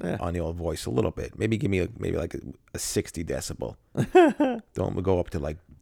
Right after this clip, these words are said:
Speaker 2: jet engine levels of screaming.
Speaker 1: Worst.
Speaker 2: So yeah, please chill out because we just wanna just sit at our desk and, and go home as soon as possible.
Speaker 1: Yeah.
Speaker 2: Yeah. So cut the shit.
Speaker 1: <laughs> Speaking of cutting,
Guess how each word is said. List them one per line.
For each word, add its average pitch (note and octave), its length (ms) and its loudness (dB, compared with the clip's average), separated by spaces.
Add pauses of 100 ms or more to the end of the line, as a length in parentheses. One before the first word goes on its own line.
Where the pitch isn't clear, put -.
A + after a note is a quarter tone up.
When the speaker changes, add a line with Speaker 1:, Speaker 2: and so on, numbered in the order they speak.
(100)
Speaker 2:
jet F#2 260 0
engine F2 420 -4 (340)
levels E2+ 520 -2
of - 160 -12
screaming. E2 480 -4 (160)
Speaker 1:
Worst. - 360 -14 (120)
Speaker 2:
So D2 320 -4 (240)
yeah, F2 160 -2
please - 240 0
chill F2 180 0
out E2 140 -2
because - 460 -6
we B2+ 120 -2
just G2+ 160 0
wanna D#2 180 -4
just - 220 -8
sit - 160 -6
at B1+ 80 -4
our D2+ 80 -4
desk D#2+ 320 -8
and, - 140 -10 (580)
and E2+ 100 -6
go E2 120 0
home E2 140 -4
as D#2+ 80 -8
soon D#2+ 100 -6
as D#2+ 80 -6
possible. E2 440 -4 (320)
Speaker 1:
Yeah. A2 160 -6 (520)
Speaker 2:
Yeah. - 140 -4
So D#2 260 -6 (920)
cut - 160 -4
the C#2+ 60 -4
shit. - 260 -4 (340)
Speaker 1:
<laughs> - 60 -8 (1400)
Speaking - 360 8
of A2 60 4
cutting, G#2 380 8